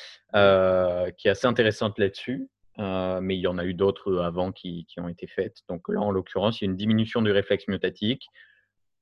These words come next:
ce qui fait que le muscle se contracte peut-être un peu moins bien, ce qui pourrait en partie expliquer pourquoi on perd de la force à la suite d'un étirement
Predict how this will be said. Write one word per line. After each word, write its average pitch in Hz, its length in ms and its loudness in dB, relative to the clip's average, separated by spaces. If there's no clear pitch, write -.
ce - 120 -20
qui 113 140 -4
fait 120 320 4
que - 100 0
le 110 260 6
muscle 107 420 0
se - 140 -8
contracte 98 560 -4
peut-être 110 480 2
un 107 120 2
peu 113 120 2
moins 101 220 2
bien, 95 240 -2
ce - 100 -12
qui 113 140 -12
pourrait 123 320 4
en 92 160 0
partie 127 400 -2
expliquer 104 480 -2
pourquoi 107 340 -4
on 90 80 -4
perd 107 300 -2
de 101 40 0
la 92 120 0
force - 360 -6
à 90 40 0
la 87 100 0
suite 92 240 -8
d'un 90 160 -6
étirement 85 420 -8